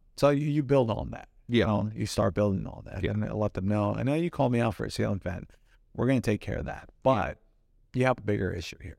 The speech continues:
Speaker 2: Yeah. So what are you talking about in terms of safety? Like, what, what, how big of an issue that is? What do you, do you kinda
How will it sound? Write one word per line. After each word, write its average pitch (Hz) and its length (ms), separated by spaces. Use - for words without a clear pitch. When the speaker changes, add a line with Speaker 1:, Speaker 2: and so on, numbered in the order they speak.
Speaker 2:
Yeah. 120 380
So - 160
what 143 60
are 165 40
you 180 60
talking 147 320
about 82 80
in 82 60
terms 92 240
of 80 160
safety? 92 500
Like, 69 220
what, 85 340
what, 90 160
how 92 160
big 90 200
of 85 40
an 82 140
issue 87 340
that 71 160
is? 65 160
What 98 120
do 98 40
you, 98 60
do 87 160
you 90 60
kinda 95 280